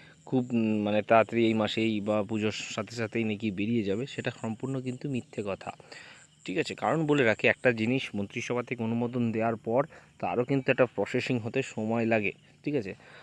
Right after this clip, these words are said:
আর যেহেতু একটা already একটা রিক্রুটমেন্ট প্রসেস চলছে, তার উপরে ওবিসিরও একটা কেসের ম্যাটার রয়েছে, সেক্ষেত্রে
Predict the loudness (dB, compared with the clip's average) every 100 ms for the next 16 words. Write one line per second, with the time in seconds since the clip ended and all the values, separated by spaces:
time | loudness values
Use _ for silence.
0 | -12 0 4 4 0 -8 0 0 2 4
1 | 4 4 2 2 4 6 6 6 6 4
2 | 4 0 0 0 0 0 -2 -2 -6 -6
3 | -2 -2 0 -2 2 2 2 0 0 0
4 | -2 -2 0 0 0 -4 -4 -6 -2 -2
5 | -2 -2 2 4 2 -2 -8 -12 -20 -20
6 | -14 -6 -4 -4 -4 0 0